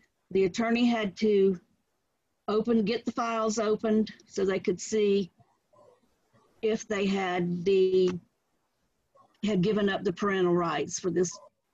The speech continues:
man, which he had, fortunately for her.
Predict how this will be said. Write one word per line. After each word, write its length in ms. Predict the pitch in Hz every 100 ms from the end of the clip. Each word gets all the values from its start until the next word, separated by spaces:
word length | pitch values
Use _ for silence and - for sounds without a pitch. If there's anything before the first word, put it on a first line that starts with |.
| _
man, 460 | 202 185 175 175 180 - _ _ _ _ _ _ _ _ _ _ _ _ _ _ _ _ _ _ _ _ _
which 260 | 226 277 208
he 160 | 254
had, 480 | 254 247 185 233 202
fortunately 720 | - 220 226 233 208 190 214
for 220 | 196 202 208
her. 420 | 277 247 185